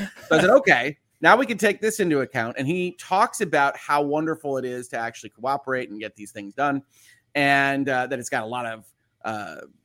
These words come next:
a lot of things to aim for, right? You were talking about Call of Duty. It's got a lot of ghost types. It's got a lot of different qualities that they can have. It's got a lot of, uh, tech and, and upgrades that you're constantly doing. So it's, it's built to be something that has that kind of, um, you know, uh, psychological drive.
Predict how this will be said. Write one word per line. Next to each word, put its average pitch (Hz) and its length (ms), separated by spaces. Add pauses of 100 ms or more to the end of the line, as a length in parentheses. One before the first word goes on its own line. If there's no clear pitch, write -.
(100)
a 147 40
lot 196 160
of 214 80
things 247 180
to 202 160
aim 202 180
for, 113 220
right? 143 140
You 180 60
were 160 60
talking 170 220
about 156 160
Call 156 220
of 147 80
Duty. 156 180
It's 147 120
got 117 100
a - 20
lot 107 140
of 101 100
ghost 175 320
types. 156 380
It's 117 80
got 110 140
a - 20
lot 104 160
of 101 80
different 107 320 (220)
qualities 160 480
that 135 100
they 147 100
can 139 140
have. 127 260
It's 107 120
got 123 40
a 120 60
lot 135 120
of, 123 140 (380)
uh, 113 220
tech 180 320
and, 139 200
and 151 180
upgrades 143 400
that 143 60
you're 139 100
constantly 117 420
doing. 95 280 (280)
So 175 140
it's, - 260
it's 180 220
built 190 400
to 214 140
be 175 220
something 156 400
that 143 160
has 127 280
that 131 200
kind 123 220
of, 117 220
um, 113 340 (340)
you 113 80
know, 110 220
uh, 107 220 (340)
psychological 139 720
drive. 110 480